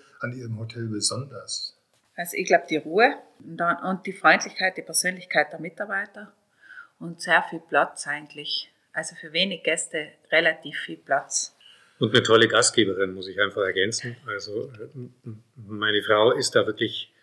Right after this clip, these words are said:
Speaker 3: überall im Haus, ähm, präsent und vor allen Dingen auch für die Gäste und, und hat einfach eine, eine Herzenswärme, die authentisch ist, die, äh,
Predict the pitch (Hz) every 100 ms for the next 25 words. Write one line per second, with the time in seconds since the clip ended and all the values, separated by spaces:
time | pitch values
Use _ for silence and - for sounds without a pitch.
0 | _ _ _ - 131 110 113 113 101 104
1 | 104 110 - - 123 110 101 98 95 _
2 | _ _ - - _ - - 101 110 120
3 | 131 131 113 117 110 117 113 - 104 98
4 | 107 113 - 139 139 147 107 - - 120
5 | - 117 123 110 117 127 107 104 - 107
6 | 101 98 107 - 127 - 110 113 123 123
7 | 120 113 - - - - 117 139 131 -
8 | 147 131 - - 107 104 _ - - -
9 | _ -